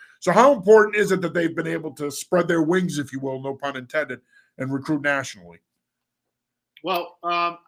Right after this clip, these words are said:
Speaker 2: I think that sometimes schools, and I've talked to people who are in charge of recruiting boards and stuff like that,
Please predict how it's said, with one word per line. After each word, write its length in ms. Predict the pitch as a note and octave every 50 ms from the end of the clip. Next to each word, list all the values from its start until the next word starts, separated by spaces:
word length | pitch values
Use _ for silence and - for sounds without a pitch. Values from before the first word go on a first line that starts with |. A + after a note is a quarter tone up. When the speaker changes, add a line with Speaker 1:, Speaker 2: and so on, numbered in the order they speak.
| _ -
Speaker 2:
I 100 | F3+ G#3
think 320 | G3+ - A#3 B3 B3 G#3 - F#3+
that 400 | G3 G3+ G3 G3 F#3+ F#3 F#3 - - _ _ _ _ _ _ _ _ _ _ _ _ _ _
sometimes 1040 | _ - - - G#3+ G#3 A#3+ A#3+ A#3+ A3 - G#3 G#3 G3+ G3+ G3+ G3+ G3 F#3 F3+ -
schools, 680 | - - - - G#3+ G#3 G3 F#3+ F3+ E3+ E3+ D#3+ D#3+ E3
and 80 | E3+
I've 160 | F3 F3 E3+
talked 280 | - F3+ F3+ F3+ F3+ -
to 60 | F3+
people 400 | - - F#3 - - F3+ F3+ D#3+
who 140 | E3 E3 E3
are 300 | E3 D#3+ D3+ D3 C#3 - _ _ _ _ _ _ _ -
in 120 | D#3+ D3
charge 360 | - - D#3+ D#3 D#3+ D#3+ D3 D#3
of 140 | D#3 C#3+
recruiting 420 | C#3+ C3+ - - E3 E3 D#3 D3+ C#3
boards 280 | D3 D3 D3 C#3+ C#3 C#3
and 100 | C#3 C3+
stuff 280 | - - D3+ C#3+ C3+
like 240 | C#3 C3+ C3+ B2+ -
that, 300 | D#3+ D#3 D3 C#3 B2+ -